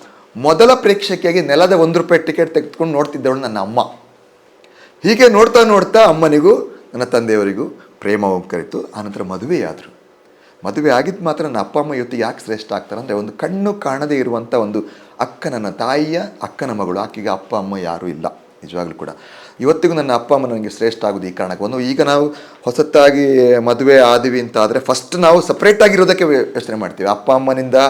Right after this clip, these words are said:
ಅಥವಾ ಇಡೀ ಕುಟುಂಬದ ಸಪರೇಟ್ ಆಗಿ ನಾವು ಎಂಜಾಯ್ ಮಾಡೋಣ ಅಂತ ಬೇರೆ ಬೇರೆ ಫ್ಲ್ಯಾಟಿಗೋ ಅಥವಾ ಬೇರೆ ದೂರದ ಊರಿಗೆ ಹೋಗುವಂಥ ಸಂದರ್ಭದಲ್ಲಿ ಸುಮಾರು ನನಗೀಗ ಐವತ್ತೈದು ವರ್ಷ, ಐವತ್ತಾರು, ಐವತ್ತೇಳು ವರ್ಷಗಳ ಹಿಂದೆ ಆ ಸಂದರ್ಭದಲ್ಲಿ ನನ್ನ ಅಪ್ಪ ಬ್ರಾಹ್ಮಣ ಕುಟುಂಬದಲ್ಲಿ ಹುಟ್ಟಿದವರು, ಅಮ್ಮ ಶೂದ್ರಳು.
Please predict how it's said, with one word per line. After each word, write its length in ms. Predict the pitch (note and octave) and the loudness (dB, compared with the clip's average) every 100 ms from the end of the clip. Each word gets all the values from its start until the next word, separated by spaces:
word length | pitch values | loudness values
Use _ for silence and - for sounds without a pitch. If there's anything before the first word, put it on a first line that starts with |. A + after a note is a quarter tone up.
| C3+ - - | -2 -14 -8
ಅಥವಾ 200 | A2+ C3+ | -4 0
ಇಡೀ 140 | C3+ | 4
ಕುಟುಂಬದ 440 | F3 - F3 E3 D#3+ | 2 2 0 0 0
ಸಪರೇಟ್ 400 | - G3 G#3+ G#3+ | -4 0 2 2
ಆಗಿ 200 | G3+ G3 | 2 2
ನಾವು 140 | F3 | 0
ಎಂಜಾಯ್ 260 | D3 D#3 D#3+ | 2 4 4
ಮಾಡೋಣ 300 | D3+ C#3 C#3 | 4 0 -2
ಅಂತ 180 | C3 D3 D3 - - | 0 0 0 -6 -2
ಬೇರೆ 140 | A#2+ | 2
ಬೇರೆ 120 | A#2+ A#2+ | 2 2
ಫ್ಲ್ಯಾಟಿಗೋ 460 | A#2+ A2+ G#2+ A2+ | 0 0 -2 0
ಅಥವಾ 180 | A2+ A2+ | 0 0
ಬೇರೆ 260 | G#2 A#2+ A#2+ | -4 -2 -2
ದೂರದ 240 | B2+ B2+ | -4 -2
ಊರಿಗೆ 320 | A#2+ C3+ B2 | -2 -2 -2
ಹೋಗುವಂಥ 420 | A2+ A2+ A2 G2+ - | 0 0 0 -4 -8
ಸಂದರ್ಭದಲ್ಲಿ 600 | G2 A2+ A#2 A#2 A2 F#2+ - - - - | -6 -4 0 2 0 -4 -8 -20 -20 -14
ಸುಮಾರು 440 | - B2 C#3+ D3+ | -6 2 4 6
ನನಗೀಗ 360 | D3 C3+ D3 E3 | 4 2 2 4
ಐವತ್ತೈದು 560 | C#3 E3 E3 C3+ D3+ D3+ | 6 4 2 0 0 0
ವರ್ಷ, 260 | A2+ - G2+ - - - _ - | -2 -2 -6 -6 -16 -20 _ -4
ಐವತ್ತಾರು, 440 | B2 D3+ D#3 E3+ D#3+ | 2 4 4 4 6
ಐವತ್ತೇಳು 440 | D#3 E3 E3+ D#3+ | 4 2 4 4
ವರ್ಷಗಳ 280 | D#3 E3+ D#3 | 4 2 -2
ಹಿಂದೆ 680 | D3 F3 G3 D#3 G2 G2 - _ _ _ _ _ _ _ _ G2+ | 0 0 4 4 4 -2 -16 _ _ _ _ _ _ _ _ 0
ಆ 120 | C3 | 2
ಸಂದರ್ಭದಲ್ಲಿ 440 | D3 D#3+ E3+ E3+ | 2 2 2 2
ನನ್ನ 140 | D#3+ C#3+ | 0 0
ಅಪ್ಪ 200 | C3+ - | 2 2
ಬ್ರಾಹ್ಮಣ 420 | A#2+ B2 D3 E3+ | 2 0 0 0
ಕುಟುಂಬದಲ್ಲಿ 500 | E3 D3+ C3 B2 A#2 | 0 -4 -6 -6 -6
ಹುಟ್ಟಿದವರು, 380 | G#2 - F#2 C#3 | -8 -6 -4 -2
ಅಮ್ಮ 260 | C3 D#3+ | -2 -4
ಶೂದ್ರಳು. 840 | F#3+ - E3+ A#2 G#2+ D2+ C2 - | -8 -4 -4 -4 -6 -6 -10 -16